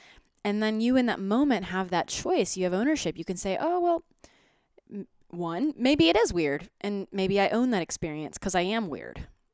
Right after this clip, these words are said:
And that's more of the shadow work realm of going into your own weirdness and finally acknowledging weird is a part of you. Or if it's more on your playground, you can say, "I'm not weird,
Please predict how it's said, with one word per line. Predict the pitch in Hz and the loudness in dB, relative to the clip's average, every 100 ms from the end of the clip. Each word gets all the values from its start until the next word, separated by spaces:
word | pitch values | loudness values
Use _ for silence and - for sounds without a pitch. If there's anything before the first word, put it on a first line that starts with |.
| _ _ - | _ _ -12
And | 180 | -8
that's | 175 - | -4 -2
more | 196 180 | 0 -2
of | |
the | 165 | -2
shadow | - 185 175 165 | -2 -2 0 0
work | 151 - | -2 -4
realm | 151 139 139 165 | -8 -6 -8 -8
of | 156 | -8
going | 165 156 160 | -6 -6 -8
into | 156 156 | -8 -6
your | 156 | -6
own | 160 151 | -6 -8
weirdness | 143 143 151 190 160 | -10 -10 -8 -8 -8
and | 147 | -10
finally | - 156 170 170 | -8 -6 -4 -4
acknowledging | 165 156 160 147 151 170 156 | -6 -8 -8 -8 -6 -8 -10
weird | 151 139 156 180 - | -10 -8 -8 -8 -12
is | 139 143 - | -12 -12 -12
a | - | -12
part | - 143 - | -12 -12 -10
of | 214 | -12
you. | 151 - 185 - _ _ _ _ _ _ _ _ _ _ _ _ _ _ - | -12 -12 -12 -14 _ _ _ _ _ _ _ _ _ _ _ _ _ _ 4
Or | 220 220 247 | 6 6 6
if | 330 269 | 6 2
it's | - | -4
more | 220 202 | -2 0
on | 196 196 | 0 0
your | 190 180 180 185 - _ | 0 0 0 -2 -4 _
playground, | - 196 185 170 165 147 160 247 294 - _ _ _ _ _ _ | -6 -2 -2 -2 -4 -4 -2 -2 -2 -8 _ _ _ _ _ _
you | 190 202 202 | -6 -2 -2
can | - 202 | -2 -4
say, | - 190 175 180 180 | -2 -2 0 0 0
"I'm | - 196 202 | 0 -2 -2
not | 294 - | -2 -2
weird, | - - - | -4 -8 -8